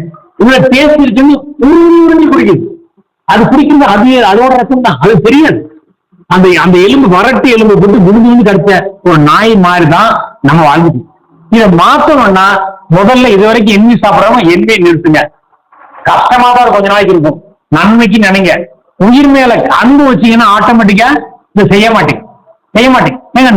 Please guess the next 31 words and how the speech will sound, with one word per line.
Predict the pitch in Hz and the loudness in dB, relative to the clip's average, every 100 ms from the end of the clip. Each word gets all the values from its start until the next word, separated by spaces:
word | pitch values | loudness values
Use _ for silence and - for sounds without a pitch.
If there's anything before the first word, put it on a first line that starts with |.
| 185 | 0
நான், | 208 170 165 | 0 -2 -2
நான் | 185 185 | 0 0
நம்ம | 180 175 | 0 0
வளராத | 262 294 285 240 214 | 0 2 0 0 0
பார்த்து | 220 269 262 254 - - | 0 0 0 -2 -6 -4
நல்ல | 175 247 269 | 0 0 2
பாம்பு | 269 233 | 2 2
நின்னுச்சு, | 233 262 254 240 | 2 2 2 0
என்னங்க | 226 247 202 | 2 2 0
அர்த்தம்? | 185 170 - - - _ _ _ _ _ _ _ _ _ _ - | 0 0 -2 -6 -12 _ _ _ _ _ _ _ _ _ _ -4
நல்ல | 151 220 | 0 2
பாம்பு | 233 233 202 | 0 2 2
நின்னா | 220 247 226 214 | 2 2 2 2
என்ன | 208 | 2
அர்த்தம்? | 208 185 190 190 190 - - _ _ _ - - 156 | 0 0 0 0 -4 -10 -20 _ _ _ -20 -10 -2
இன்னும் | 165 240 262 | 2 2 2
கொஞ்சம் | 240 220 | 2 0
ஆழமா | 208 247 247 220 | 0 0 0 0
சொல்றேன். | 202 208 262 196 - - - - _ - 151 160 | 0 0 0 -4 -8 -16 -20 -20 _ -4 0 0
நான் | 190 214 196 | 2 0 0
வரும்போது | 202 269 285 262 262 | 0 2 2 2 2
ஒரு | 277 214 | 0 0
சில | 220 | 2
பேர் | 240 214 | 2 0
வைப்ரேஷன் | 196 254 277 254 226 | 0 0 0 0 0
கொடுக்குறேன்ல, | 202 214 214 214 208 - - _ _ - | 0 0 0 -2 -4 -4 -12 _ _ -4
என்னை | 180 220 - | -2 -2 -4
சுத்தி | 214 277 | -2 0
ஒரு | 254 254 | 0 -2
சிறிய | 240 247 196 | -2 0 0
வெளி, | 202 | 0